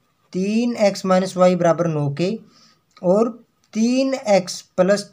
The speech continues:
चार वाई बराबर माइनस छः के हो जाता है, तो माइनस, ये भी माइनस और ये पॉजिटिव हो जाता है,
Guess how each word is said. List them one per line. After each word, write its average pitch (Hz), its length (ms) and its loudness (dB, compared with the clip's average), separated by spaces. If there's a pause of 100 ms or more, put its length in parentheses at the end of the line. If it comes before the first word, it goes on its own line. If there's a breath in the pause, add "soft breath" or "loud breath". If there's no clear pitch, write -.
चार 202 420 4
वाई 190 300 2
बराबर 160 460 0
माइनस 151 380 -4
छः 156 160 -6
के 180 80 -6
हो 165 100 -2
जाता 156 300 -6
है, 180 160 -6 (500 loud breath)
तो 165 220 -8
माइनस, 165 580 0
ये 151 140 -6
भी 165 100 -4
माइनस 180 460 -2
और 165 120 -6
ये 156 120 -8
पॉजिटिव 147 500 -4
हो 170 80 -2
जाता 165 240 -6
है, 208 180 -6